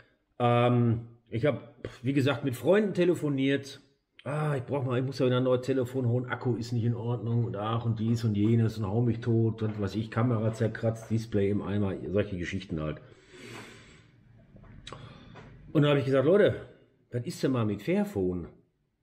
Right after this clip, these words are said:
Die so, „Was ist das denn?“ Das is it. Beziehungsweise, das is it. Also das ist der Karton davon, ne? Ähm,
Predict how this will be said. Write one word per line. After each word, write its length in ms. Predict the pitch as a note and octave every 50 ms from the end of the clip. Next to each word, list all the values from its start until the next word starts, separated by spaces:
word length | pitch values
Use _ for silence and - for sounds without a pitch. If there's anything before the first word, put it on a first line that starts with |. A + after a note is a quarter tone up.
| _ _ _ _ _ _ -
Die 140 | G2+ G2+ F#2+
so, 120 | G#2 G2+ F#2 -
„Was 240 | A#2+ D3 D#3 - -
ist 280 | - B2+ A#2+ - - -
das 180 | A#2 A2+ - -
denn?“ 160 | E2+ D#2 D#2 - - - - - - - - _ _ _ _ _ _ _ - - - - - _ - - - - - - - - - - - - _ - - - _ - - - - - - - - - - - - _ _ _ _ _
Das 180 | - C3+ C3 -
is 140 | G#2+ F#2+ F2
it. 260 | F2+ - - - - - _ _ - - - - - - - - _ _ _ _ - - - - - -
Beziehungsweise, 760 | - - - A2+ A2 G#2+ F#2+ G2+ G#2 G#2 F#2 G2+ F#2+ E2+ - - - - - - - - - - - - _ - - _ _ _ _ _ _ _ _ _ _ - -
das 220 | - A2 A2+ A2+ -
is 160 | - E2 D#2+
it. 220 | D2 - - - - - - - - - - - - _ _ _ - - -
Also 140 | - G2+ A2
das 80 | A2
ist 60 | A2 A#2+
der 80 | A2+
Karton 360 | A2 A2+ A2+ A#2 B2+ A#2+ B2
davon, 400 | A2+ F#2 - - F2 D#2 D2 D2+
ne? 260 | E2+ G#2+ A#2 A2+ - - - - - - - _ _ _ _ - - -
Ähm, 460 | G#2+ G#2+ G#2+ G#2+ G#2+ G#2+ G#2 F#2